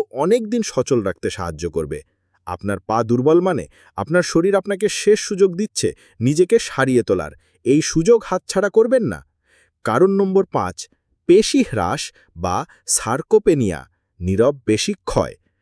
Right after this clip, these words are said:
আমরা যখন বয়স বাড়াই, তখন আমাদের শরীরের পেশি স্বাভাবিকভাবেই ছোট হতে শুরু করে এবং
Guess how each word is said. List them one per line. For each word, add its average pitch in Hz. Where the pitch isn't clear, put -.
আমরা 123
যখন 226
বয়স 120
বাড়াই, 120
তখন 135
আমাদের 113
শরীরের 175
পেশি 127
স্বাভাবিকভাবেই 185
ছোট -
হতে 175
শুরু 113
করে 80
এবং 139